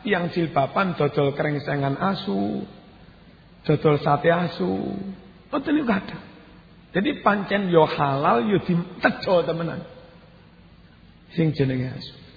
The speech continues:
Kenapa? Karena yang haram empat tok. Sakliyane papat niki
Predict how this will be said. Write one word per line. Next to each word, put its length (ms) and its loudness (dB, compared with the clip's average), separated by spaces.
Kenapa? 520 0
Karena 360 2
yang 200 4
haram 560 0
empat 360 -2
tok. 160 2
Sakliyane 640 2
papat 400 4
niki 320 2